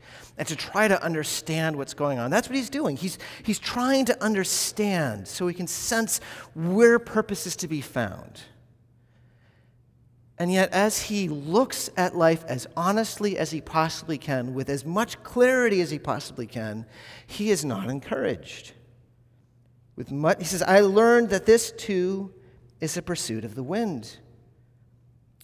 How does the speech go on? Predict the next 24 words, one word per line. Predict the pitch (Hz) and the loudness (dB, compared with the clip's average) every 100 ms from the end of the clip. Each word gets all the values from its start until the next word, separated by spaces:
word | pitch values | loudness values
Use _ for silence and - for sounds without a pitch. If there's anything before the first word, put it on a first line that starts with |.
| _ | _
For | - | -2
with | 156 143 | -2 0
much | 156 220 - | 2 2 0
wisdom | 165 196 185 143 131 143 151 - - - - _ _ - | -4 -2 -2 -4 -4 -6 -10 -16 -20 -20 -20 _ _ -18
is | - | -10
much | 117 - | -8 -8
sorrow. | - - - 135 143 101 78 123 - - _ _ _ _ _ _ _ _ _ _ _ _ _ _ _ - | -10 -10 -8 -6 -4 -4 -8 -14 -20 -20 _ _ _ _ _ _ _ _ _ _ _ _ _ _ _ -8
As | 135 | -6
knowledge | 131 139 180 196 151 | -2 0 2 0 0
increases, | 147 139 151 139 - 160 - - - _ _ _ _ _ _ _ | -4 -6 -6 -6 -6 -8 -10 -16 -20 _ _ _ _ _ _ _
grief | 139 247 - | -10 -8 -10
increases." | - - - - - - - - _ _ _ _ _ _ _ _ _ _ _ _ _ _ _ | -14 -16 -18 -20 -20 -20 -20 -20 _ _ _ _ _ _ _ _ _ _ _ _ _ _ _
I | 123 | -14
mean, | |
here's | 123 147 165 | -10 -10 -8
what | |
he's | 143 | -8
saying. | - 156 120 117 | -6 -2 -2 -4
You | 123 | -4
know, | |
most | 123 190 - | -4 -4 -4
of | 156 | -4
our | 160 | -2
lives, | 127 120 123 123 | -2 -2 -4 -6